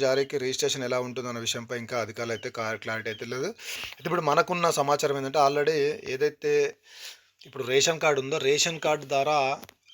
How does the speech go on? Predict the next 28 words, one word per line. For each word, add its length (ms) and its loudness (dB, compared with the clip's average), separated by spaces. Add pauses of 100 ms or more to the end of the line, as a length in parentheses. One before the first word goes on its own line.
already 320 2 (540)
చాలామంది 400 0 (100)
రేషన్ 220 0
అయితే 160 -4
తీసుకుంటున్నారు. 540 -6 (140)
ఇందులో 340 2 (300)
ఎవరైతే 420 -4 (280)
మహిళలు 380 -4
ఉంటారో, 280 -6 (140)
మహిళల 300 0 (100)
పేరు 180 0
మీద 100 -6 (100)
ఆటోమేటిక్‌గా 640 -6 (140)
కార్డు 260 -2
అనేది 260 -6
వాళ్ళే 220 -2 (120)
జనరేట్ 340 -6
అనేది 240 -12
చేస్తారట. 420 -6 (680)
మీరు 140 -4 (100)
మీ 60 0 (100)
సేవకి 300 4
వెళ్ళి 180 -2
ఒక 160 -6
ఫిఫ్టీ 280 -8
రూపీస్ 340 -6
అనేది 300 -6 (320)
పే 100 4